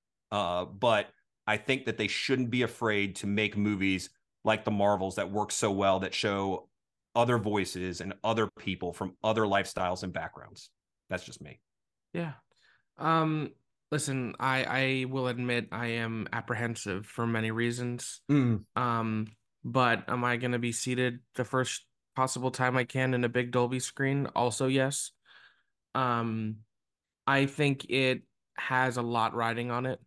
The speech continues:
Speaker 1: Mm-hmm.
Speaker 2: Um, and I think the fact that it's the only M C U movie next year,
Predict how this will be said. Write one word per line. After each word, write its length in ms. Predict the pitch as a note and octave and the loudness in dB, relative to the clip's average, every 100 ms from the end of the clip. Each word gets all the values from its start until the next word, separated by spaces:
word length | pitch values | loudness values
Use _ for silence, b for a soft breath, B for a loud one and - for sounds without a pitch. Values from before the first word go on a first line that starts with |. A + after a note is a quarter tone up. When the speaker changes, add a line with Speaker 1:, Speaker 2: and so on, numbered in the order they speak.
| _ _ _ _ - | _ _ _ _ -2
Speaker 1:
Mm-hmm. 240 | B2+ G#2+ A2+ | 0 2 0
Speaker 2:
Um, 460 | A#2 A2+ A2+ A2 - - - | 0 0 0 -4 -6 -8 -2
and 720 | B2 A#2 A#2 A2 A2 G#2+ G#2+ - - _ _ _ _ _ _ _ - | 0 2 2 2 0 -2 -4 -10 -14 _ _ _ _ _ _ _ -4
I 120 | B2+ | -2
think 240 | A#2+ B2 | -2 -2
the 80 | A#2+ | -2
fact 260 | - A#2+ A2+ | 2 2 4
that 140 | A#2+ | 2
it's 160 | A2+ - | 2 0
the 180 | A2 - - | -8 -4 2
only 580 | C3+ C#3+ C#3 C#3 C#3 - | 4 6 6 4 4 2
M 160 | C3 | 0
C 220 | A#2+ C3 | 0 -2
U 120 | B2+ B2+ | -2 0
movie 280 | C3 B2 | -2 0
next 340 | B2+ A#2+ A#2 - | 0 -2 -4 -2
year, 340 | B2+ B2+ C3 | 2 2 2